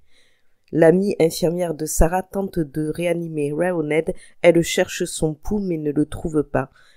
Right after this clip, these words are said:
Elle sait alors qu'il est trop tard. L'adolescente n'est plus en vie.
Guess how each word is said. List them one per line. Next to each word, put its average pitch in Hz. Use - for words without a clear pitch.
Elle 170
sait -
alors 180
qu'il 147
est 143
trop 156
tard. -
L'adolescente 160
n'est 151
plus 147
en 135
vie. 120